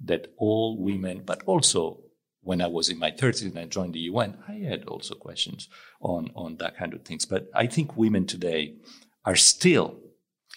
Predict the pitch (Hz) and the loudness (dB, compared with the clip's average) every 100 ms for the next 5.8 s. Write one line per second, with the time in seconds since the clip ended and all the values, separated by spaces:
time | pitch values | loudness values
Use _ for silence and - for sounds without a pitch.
0 | _ 90 85 92 101 - 87 85 73 - | _ -2 2 2 2 0 -2 -4 -6 -4
1 | - - _ _ _ 104 98 85 76 73 | -6 -6 _ _ _ 2 4 4 2 -2
2 | - - - - 90 82 85 - - - | -8 -8 -4 -2 -4 -4 -4 -6 -8 -8
3 | - - - - 151 - 131 107 95 - | -6 -6 -4 4 4 4 -4 0 0 2
4 | 85 - - - - 101 98 92 82 98 | 2 0 -4 -6 -6 -6 -6 -6 0 2
5 | 123 147 143 139 135 151 156 | 4 2 -2 -2 -4 -4 -6